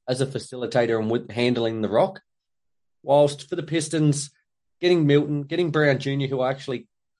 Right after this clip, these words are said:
quite liked in his time with the Lakers, um, before moving to Minnesota there,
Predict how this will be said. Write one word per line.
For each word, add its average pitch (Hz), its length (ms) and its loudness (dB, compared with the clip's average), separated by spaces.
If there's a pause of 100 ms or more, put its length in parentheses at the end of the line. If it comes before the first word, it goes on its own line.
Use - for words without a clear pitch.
(480)
quite 262 200 -2
liked 139 340 2
in 151 60 -2
his 131 160 -4
time 131 240 2
with 120 120 -2
the 110 80 0
Lakers, 113 540 0 (460)
um, 107 280 0
before 147 340 2
moving 127 300 4
to 110 60 -2
Minnesota 110 480 0
there, 104 300 -2